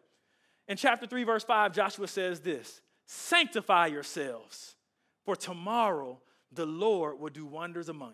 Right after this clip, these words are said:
you." Sanctify yourselves, for tomorrow the Lord will do wonders among you. Sanctify yourselves. For tomorrow, the Lord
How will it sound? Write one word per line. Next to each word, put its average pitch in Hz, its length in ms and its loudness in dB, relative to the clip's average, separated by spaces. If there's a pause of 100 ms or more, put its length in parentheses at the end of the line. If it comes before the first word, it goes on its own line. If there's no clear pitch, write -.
you." 98 80 -20 (1160)
Sanctify 294 680 4
yourselves, 165 760 -6 (240)
for 214 140 -2
tomorrow 190 720 0 (180)
the 180 100 -4
Lord 180 380 0 (160)
will 180 80 -8
do 175 140 -8
wonders 180 400 -6
among 165 300 -10
you. 147 100 -14 (100)
Sanctify 294 760 4
yourselves. 180 840 -6 (360)
For 226 80 0
tomorrow, 196 840 0 (460)
the 185 80 -4
Lord 185 520 -2